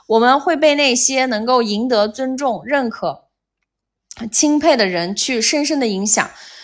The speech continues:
然后，呃，包括我们这个，呃，小红书经常喜欢关注那些励志的博主，对吧？那些好像就是很独立自信的那些年轻女孩，这是我们很关心高效人士习惯的一大原因，是因为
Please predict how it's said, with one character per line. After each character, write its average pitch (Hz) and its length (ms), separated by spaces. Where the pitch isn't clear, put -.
然 254 180
后， 294 340
呃， 262 420
包 302 200
括 330 200
我 226 160
们 202 160
这 254 160
个， 196 320
呃， 196 360
小 202 340
红 233 180
书 285 220
经 311 240
常 262 180
喜 262 120
欢 208 180
关 262 240
注 262 160
那 247 160
些 247 180
励 269 200
志 269 160
的 240 80
博 208 260
主， 220 240
对 220 100
吧？ 220 200
那 233 120
些 233 440
好 202 100
像 233 240
就 226 100
是 226 160
很 220 360
独 208 180
立 240 220
自 247 200
信 254 220
的 220 80
那 226 140
些 240 140
年 226 200
轻 247 180
女 233 120
孩， 175 280
这 370 140
是 359 140
我 226 180
们 175 340
很 190 280
关 254 260
心 269 240
高 262 180
效 269 240
人 185 160
士 226 160
习 - 240
惯 226 160
的 208 60
一 180 80
大 208 180
原 175 240
因， 208 160
是 - 140
因 370 140
为 349 160